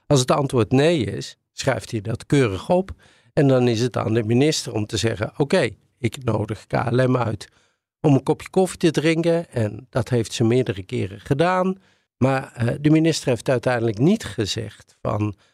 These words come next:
nou, weet je wat, dan trekken we de steunvoorwaarden in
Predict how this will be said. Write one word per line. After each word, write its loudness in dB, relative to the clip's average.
nou, 2
weet 0
je -6
wat, 0
dan 0
trekken -2
we -2
de -2
steunvoorwaarden 2
in 0